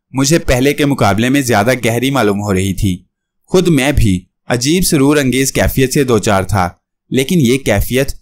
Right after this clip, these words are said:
ज्यादा बरकरार नहीं रह सकी। मैं ये सोचकर कि मैं इस समय मसहरी पर दराज हूं और अजमत की देवी खड़ी हुई है, जल्दी से उठा और हाथ बांधकर पार्वती देवी के सामने सरनगू हो गया।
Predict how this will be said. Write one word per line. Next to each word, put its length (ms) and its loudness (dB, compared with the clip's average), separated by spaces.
ज्यादा 340 2
बरकरार 440 2
नहीं 280 2
रह 120 2
सकी। 380 -2
मैं 120 0
ये 200 2
सोचकर 520 0
कि 80 0
मैं 300 0
इस 200 -2
समय 320 0
मसहरी 400 0
पर 160 2
दराज 420 0
हूं 200 2
और 220 0
अजमत 340 0
की 120 -4
देवी 280 0
खड़ी 280 2
हुई 220 2
है, 220 -4
जल्दी 340 0
से 120 0
उठा 380 0
और 120 4
हाथ 220 0
बांधकर 540 0
पार्वती 480 0
देवी 260 0
के 140 -2
सामने 480 2
सरनगू 520 0
हो 160 2
गया। 240 0